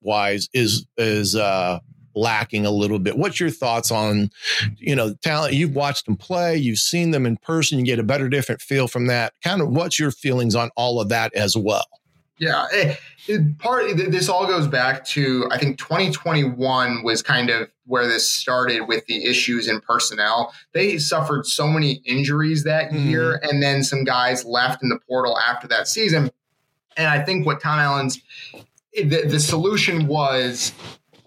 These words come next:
Speaker 2: that after that year, you, a lot of it, you wanted to just flush and kind of turn things over. And so he went and he went and got a lot of guys from the transfer portal that offseason. And some of them hit. There are some good players that he
Speaker 1: Mm-hmm.
Speaker 2: got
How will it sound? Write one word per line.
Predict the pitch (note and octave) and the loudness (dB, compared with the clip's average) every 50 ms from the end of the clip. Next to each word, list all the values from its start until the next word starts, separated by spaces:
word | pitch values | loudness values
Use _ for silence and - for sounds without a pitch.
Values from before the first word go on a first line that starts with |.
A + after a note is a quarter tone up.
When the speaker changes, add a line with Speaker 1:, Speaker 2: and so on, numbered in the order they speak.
| _ D3 | _ -4
Speaker 2:
that | C#3 D3 D3 C3+ - D3 | -2 0 0 0 0 0
after | D3+ E3+ E3 - E3 | 0 0 0 0 0
that | D3+ D3+ D3 C3 C3 C3 | 0 2 2 2 2 0
year, | C3 B2+ C3 C3 C3+ | 0 2 2 2 2
you, | C3+ B2+ A#2+ A#2+ B2 - | 2 2 0 -2 -2 -2
a | B2+ B2+ | 0 2
lot | B2 A#2+ A#2+ B2 C3 C3 | 2 2 2 2 2 2
of | C3 | 0
it, | C3+ B2 C3 | 0 -2 -2
you | C3+ B2 | -4 -2
wanted | A#2+ A#2 A#2+ B2 B2 A#2+ | 0 2 2 2 2 0
to | B2 A#2+ | -2 -2
just | - - - - - _ - | 0 0 0 0 -2 _ -2
flush | A2+ A2+ A#2+ A#2 - B2 | 0 2 2 2 0 -2
and | B2 A#2+ | -2 0
kind | - A#2 A2+ A2+ | 0 0 2 0
of | A2 | -2
turn | - - B2+ A#2 A2+ A2+ | -2 -2 -2 -2 -2 -2
things | - A#2+ A#2 A2+ A2+ G#2+ | -2 -2 -2 -2 -2 -2
over. | G2+ A2 A2 A#2+ B2+ - E3+ - _ _ - - _ - | -2 0 0 0 0 0 -2 -6 _ _ -20 -16 _ 0
And | D#3 D3 | 0 2
so | D#3 | 2
he | D3 D3 F#3+ G3+ | 2 2 0 0
went | F#3+ D#3+ E3+ E3 D#3+ D#3 D3 D3+ | 0 0 2 2 2 2 2 2
and | D3 D3 | 2 2
he | C#3+ D3 | 2 2
went | C#3 D3 D3 D3 D3 | 2 0 0 0 0
and | C#3+ | 0
got | C#3 C3 B2+ | 0 0 0
a | B2 | 2
lot | A#2+ B2 C#3 D3+ D#3+ | 2 2 2 2 2
of | D3 | 0
guys | D3+ C#3+ C#3 C#3 C#3 C#3 | 0 2 2 0 0 -2
from | - | -4
the | C3+ B2+ | -8 -6
transfer | - B2+ B2+ B2 - B2 | -2 -2 -2 -2 -2 -4
portal | - - B2 B2+ B2 B2 | -4 -4 -2 0 0 0
that | B2 B2 A#2+ | 2 2 2
offseason. | A2+ A2 G#2+ G#2+ - - A2+ A#2 A#2 B2+ | 0 0 0 -2 -2 -4 -4 -2 0 0
And | D3 D3+ D3 | 2 2 2
some | A#3 B3 | 2 0
of | C4 A#3+ | 0 0
them | A3+ - | 0 0
hit. | F#3 D#3+ - - - | 0 0 -2 -2 -2
There | C#3+ D3+ F3 | -2 0 0
are | F3 | 0
some | D#3 D#3+ D3+ D3 | 0 0 0 0
good | D3+ E3+ D#3+ D3 | 0 0 0 -2
players | - E3 E3 D3+ C3 B2 A#2+ | -2 0 0 2 0 0 -2
that | - A#2 A#2+ | -6 -8 -4
he | D4+ | -2
Speaker 1:
Mm-hmm. | F4 C#4 | 0 0
Speaker 2:
got | B2 A2+ A2+ A2 | 2 2 0 0